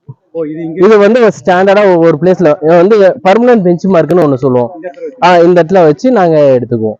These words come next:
Speaker 1: ஓ, இதுதான்.
Speaker 2: இது வந்து மூவ் பண்ணிக்கலாம். இது வந்து ஈஸியா இருக்கும்.
Speaker 1: ஆஹா.
Speaker 2: ஆ, டோட்டல் ஸ்டேஷன் வந்து ஒரு மூணு கிலோமீட்டர் மட்டும் தான். அது வந்து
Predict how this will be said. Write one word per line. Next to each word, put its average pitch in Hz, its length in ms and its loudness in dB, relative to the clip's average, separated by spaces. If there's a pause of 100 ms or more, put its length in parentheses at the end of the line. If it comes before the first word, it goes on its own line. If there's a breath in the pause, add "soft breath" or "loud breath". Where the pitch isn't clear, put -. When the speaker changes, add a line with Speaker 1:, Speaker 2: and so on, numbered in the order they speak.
(100)
Speaker 1:
ஓ, - 200 -14
இதுதான். 185 280 -8
Speaker 2:
இது 220 100 2
வந்து 220 220 0
மூவ் 226 200 0
பண்ணிக்கலாம். 170 340 0
இது 165 80 2
வந்து 185 220 2
ஈஸியா 196 380 0
இருக்கும். 131 400 -2
Speaker 1:
ஆஹா. 151 260 -16 (140)
Speaker 2:
ஆ, 147 180 0
டோட்டல் 202 320 -2
ஸ்டேஷன் 190 380 -2
வந்து 185 220 2
ஒரு 175 160 2
மூணு 165 260 -4
கிலோமீட்டர் 170 360 0
மட்டும் 143 220 0
தான். 160 100 0
அது 151 140 0
வந்து 165 220 0